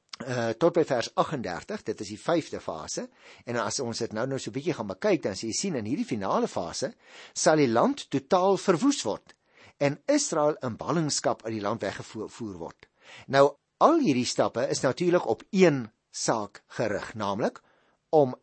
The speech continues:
Israel na die Here, hulle God toe, terug te bring. Die Here is nie daarop uit om sy volk te verwoes nie, maar juis om hulle te red en om hulle aan hom te verbind.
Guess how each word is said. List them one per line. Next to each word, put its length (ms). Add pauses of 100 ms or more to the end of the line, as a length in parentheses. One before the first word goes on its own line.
Israel 640 (180)
na 160
die 160
Here, 400 (220)
hulle 200
God 300
toe, 140 (360)
terug 300
te 100
bring. 280 (680)
Die 100
Here 220
is 80
nie 80
daarop 320
uit 160
om 80
sy 160
volk 240
te 60
verwoes 420
nie, 100 (680)
maar 160
juis 400
om 160
hulle 160
te 160
red 320 (800)
en 240
om 240
hulle 340
aan 180
hom 200
te 80
verbind. 560